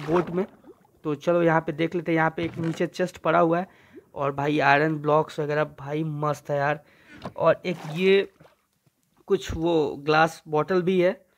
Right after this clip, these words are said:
उसमें भी पता नहीं जो भी है बाद में चेक करेंगे, फ़िलहाल तो सारा उठा के रख लेते हैं। और भाई चलो भाई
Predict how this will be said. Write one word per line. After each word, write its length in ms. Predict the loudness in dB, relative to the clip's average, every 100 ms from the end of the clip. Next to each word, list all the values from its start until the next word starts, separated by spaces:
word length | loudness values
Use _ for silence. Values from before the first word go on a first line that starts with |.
| _ -20 -16 -14 -14
उसमें 240 | -8 -6
भी 80 | -6
पता 240 | -4 -2
नहीं 160 | -2 0
जो 160 | 0 0
भी 140 | 2
है 60 | 4
बाद 220 | 4 4
में 100 | 0
चेक 240 | -4 -8 -4
करेंगे, 280 | -4 -2 -4
फ़िलहाल 300 | -2 -2 -2
तो 100 | -4
सारा 240 | -2 0
उठा 260 | 0 -2 -4
के 140 | -4 -2
रख 180 | -2 0
लेते 260 | 0 2
हैं। 140 | -2 -2 _ _ _ _ _
और 100 | -18 -16 -14
भाई 520 | -8 -6 -6 -6 -12 _ _ _ _ _ _
चलो 220 | -4 -2 -4
भाई 280 | -6 -8